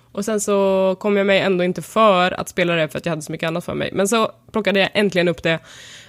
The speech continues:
och, eh, satte mig och spelade det. Och, eh,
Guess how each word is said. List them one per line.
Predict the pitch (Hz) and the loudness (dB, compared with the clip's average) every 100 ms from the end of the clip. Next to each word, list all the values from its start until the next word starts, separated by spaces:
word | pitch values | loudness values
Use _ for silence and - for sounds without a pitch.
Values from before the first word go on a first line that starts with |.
| _ | _
och, | 180 180 175 _ - | 2 2 2 _ -4
eh, | 175 170 | 0 0
satte | 165 185 | -2 -2
mig | 185 | -2
och | |
spelade | 175 214 175 185 208 | 0 2 4 2 4
det. | 202 - - | 2 2 -2
Och, | 180 175 - _ - | 0 0 -2 _ -4
eh, | 165 156 | 0 0